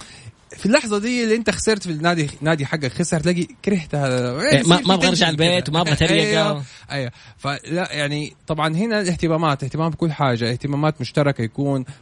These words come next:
Speaker 1: مواضيع معينة أو حتى هوايات معينة، كل ما كترت كل ما أحسن.
Speaker 2: صدق باسل في ناس
Speaker 1: إيه.
Speaker 2: يتطلقوا عشان الأندية؟
Speaker 1: إيه، تس-، يعني، آه، it's serious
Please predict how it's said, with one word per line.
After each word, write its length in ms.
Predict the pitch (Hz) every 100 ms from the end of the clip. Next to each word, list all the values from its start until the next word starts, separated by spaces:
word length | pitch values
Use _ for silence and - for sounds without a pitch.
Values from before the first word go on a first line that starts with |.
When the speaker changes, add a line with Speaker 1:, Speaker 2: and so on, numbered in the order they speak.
| -
Speaker 1:
مواضيع 340 | 113 131 156
معينة 580 | 120 113 131 127 127 127
أو 240 | 120 117
حتى 380 | 107 139 135 120
هوايات 400 | 120 117 131 131
معينة، 480 | 123 120 131 127 131 - - -
كل 160 | 226
ما 80 | 214
كترت 420 | 190 240 214 226
كل 180 | - 190
ما 160 | 160 -
أحسن. 360 | - - 104 107 _
Speaker 2:
صدق 240 | - 269 285
باسل 240 | 240 202
في 100 | 165
ناس 100 | 214
Speaker 1:
إيه. 60 | 185
Speaker 2:
يتطلقوا 340 | - 180 151
عشان 160 | 120 139
الأندية؟ 340 | 135 147 214 - - - - - 110
Speaker 1:
إيه، 460 | 135 175 147 143 135
تس-، 420 | - - - -
يعني، 840 | 117 117 113 104 110 107 107 107 104
آه، 320 | 101 101 101 - - - -
it's 280 | - - 156
serious 300 | 214 143